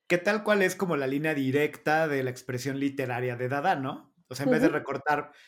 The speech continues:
Speaker 1: las palabras, recorto fotos e imágenes de las revistas y las pego como caigan.
Speaker 2: Sí, em, hay inclusive un collage muy famoso que, si lo encuentro, se lo voy a pasar a, eh, a Derek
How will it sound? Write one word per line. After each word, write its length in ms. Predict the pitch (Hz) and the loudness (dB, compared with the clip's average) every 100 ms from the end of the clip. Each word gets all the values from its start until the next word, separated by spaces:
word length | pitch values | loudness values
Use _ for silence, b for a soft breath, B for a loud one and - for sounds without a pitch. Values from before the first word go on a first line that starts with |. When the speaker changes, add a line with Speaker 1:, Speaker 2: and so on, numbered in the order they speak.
| b | b
Speaker 1:
las 200 | 135 135 | -4 -2
palabras, 540 | - 160 175 160 180 175 | 2 6 6 6 2 0
recorto 840 | 127 139 131 143 139 135 127 - _ | -2 -2 -2 0 2 2 0 -6 _
fotos 640 | _ 160 156 156 139 127 - | _ 0 0 0 -2 -2 -6
e 40 | |
imágenes 580 | 120 131 127 127 123 113 | -6 -6 -6 -6 -6 -6
de 360 | 113 113 113 113 | -6 -6 -6 -6
las 160 | 113 113 | -6 -4
revistas 580 | 127 160 160 147 170 | -4 -4 -2 -4 -4
y 60 | 131 | -6
las 160 | 107 - | -10 -8
pego 320 | 123 110 107 | -8 -8 -10
como 240 | 104 104 | -16 -14
caigan. 300 | 110 101 - _ _ _ _ - | -12 -12 -14 _ _ _ _ -2
Speaker 2:
Sí, 460 | 320 262 196 220 b b b b | 2 4 2 -2 b b b b
em, 480 | 202 202 196 202 - | 0 2 2 0 2
hay 200 | 220 254 | 2 4
inclusive 480 | 254 233 226 233 240 | 4 2 4 8 8
un 140 | 226 | 6
collage 380 | 233 220 214 226 | 4 4 2 2
muy 100 | 226 | 0
famoso 560 | 226 208 214 208 233 | 2 -2 -2 0 -2
que, 520 | 226 202 202 220 220 - | -2 -4 -2 -2 -2 -6
si 140 | - | -4
lo 120 | 180 185 | 0 0
encuentro, 360 | 180 202 220 | 0 0 0
se 120 | 214 | 0
lo 120 | 196 170 | 2 6
voy 100 | 190 | 4
a 60 | |
pasar 320 | 202 190 196 190 | 4 0 4 6
a, 140 | 185 | 6
eh, 300 | 170 - 175 | 4 2 2
a 80 | 165 | 4
Derek 320 | 170 170 170 | 2 2 -2